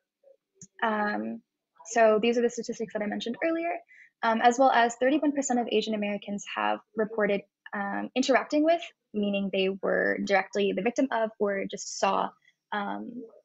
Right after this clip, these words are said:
comments and, and social media content that was racist towards Asians specifically,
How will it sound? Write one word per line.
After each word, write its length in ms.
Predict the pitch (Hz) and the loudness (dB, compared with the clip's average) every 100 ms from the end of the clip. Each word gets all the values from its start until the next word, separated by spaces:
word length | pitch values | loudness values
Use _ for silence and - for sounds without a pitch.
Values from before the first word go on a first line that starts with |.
| _ - | _ -4
comments 380 | 220 202 196 | -2 0 -2
and, 280 | 196 190 190 - | -4 -6 -8 -8
and 240 | 196 196 | -8 -6
social 280 | - 202 196 | -6 -4 -2
media 180 | 190 - | -2 -4
content 340 | - 202 104 | -6 -10 -4
that 140 | 98 98 | -2 -2
was 140 | - | -2
racist 380 | 101 98 - - | -4 -6 -12 -10
towards 180 | 110 110 | -10 -8
Asians 320 | - - - - | -8 -10 -12 -14
specifically, 600 | - - 196 - 127 | -12 -12 -12 -12 -14